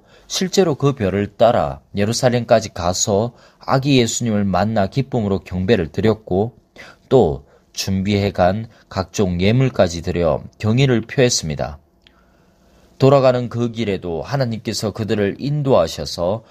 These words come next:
피할 길을 열어주셨습니다.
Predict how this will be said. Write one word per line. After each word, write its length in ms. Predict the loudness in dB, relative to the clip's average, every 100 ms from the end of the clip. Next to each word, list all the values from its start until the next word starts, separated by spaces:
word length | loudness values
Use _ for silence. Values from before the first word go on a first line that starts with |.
| _ _
피할 360 | -10 0 2 2
길을 500 | -2 -4 -2 -4 -8 -6
열어주셨습니다. 1200 | -2 0 0 0 -6 -4 -4 -4 -6 -6 -6 -8